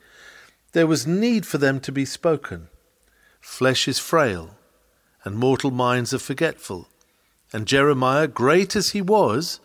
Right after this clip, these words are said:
was but a man. It was needful to tell the prophet this, though he knew it.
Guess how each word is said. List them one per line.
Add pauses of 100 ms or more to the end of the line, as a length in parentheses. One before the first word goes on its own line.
(600)
was
but
a
man. (1160)
It
was
needful
to
tell
the
prophet
this,
though
he
knew
it.